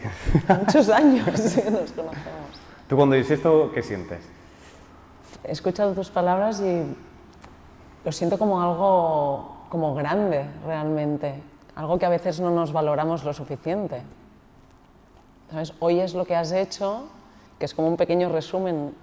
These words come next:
Speaker 1: que es lo que, quizás lo que más destaca, ¿no? Pero que a veces mientras estás viviéndolo, no te das cuenta, pasas, la vida sigue, ¿no? Y, y a veces nos valoramos tan poco a uno mismo, a una misma en este caso,
Speaker 2: Mm.
Speaker 1: que te escuchaba y pensaba,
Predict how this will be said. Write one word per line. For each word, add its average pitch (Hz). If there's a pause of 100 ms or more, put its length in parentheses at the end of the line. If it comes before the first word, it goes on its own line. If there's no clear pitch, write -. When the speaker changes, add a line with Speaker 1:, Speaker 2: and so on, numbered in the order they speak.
(100)
Speaker 1:
que -
es -
lo 151
que, 160
quizás 160
lo 165
que 160
más 156
destaca, 165
¿no? 170
Pero 165 (920)
que -
a 165
veces 170
mientras 175
estás 165
viviéndolo, 202 (180)
no 165
te 190
das 180
cuenta, 214
pasas, 220
la 180
vida 185
sigue, 196
¿no? 190
Y, 175 (600)
y 170
a 165
veces 170
nos 175
valoramos 160
tan 202
poco 220
a 196
uno 180
mismo, 175 (560)
a 156
una 151
misma 170
en 180
este 175
caso, 123
Speaker 2:
Mm. 117 (800)
Speaker 1:
que 165
te -
escuchaba 165
y 180
pensaba, 165